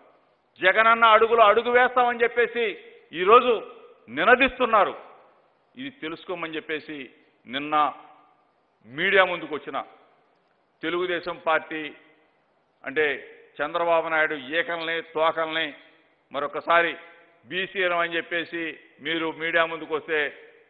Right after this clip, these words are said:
మీకు కనీసం బీసీలు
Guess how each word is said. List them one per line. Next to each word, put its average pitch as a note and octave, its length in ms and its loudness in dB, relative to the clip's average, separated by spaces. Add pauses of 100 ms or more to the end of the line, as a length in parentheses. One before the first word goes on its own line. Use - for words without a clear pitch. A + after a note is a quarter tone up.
(360)
మీకు C3+ 360 -10 (220)
కనీసం F#3 580 0 (920)
బీసీలు F#3 640 -4